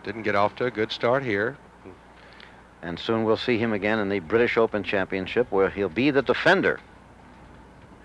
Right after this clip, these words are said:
Speaker 2: at Royal Lytham and St Anne's in England this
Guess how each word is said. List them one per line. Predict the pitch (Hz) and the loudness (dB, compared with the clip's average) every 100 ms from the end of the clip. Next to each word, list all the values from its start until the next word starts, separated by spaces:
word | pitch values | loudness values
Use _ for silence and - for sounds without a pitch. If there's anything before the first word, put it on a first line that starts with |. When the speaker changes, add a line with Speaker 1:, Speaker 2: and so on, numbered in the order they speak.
| - - - - - | -20 -20 -20 -18 -14
Speaker 2:
at | - | -4
Royal | 90 113 113 | 2 2 2
Lytham | 113 117 | 0 -2
and | 104 | -4
St | - 113 113 | -4 -2 2
Anne's | 117 87 69 62 - - | 2 0 -6 -14 -18 -12
in | 82 | -4
England | 113 92 73 62 - | -4 -2 -6 -10 -16
this | 71 | -16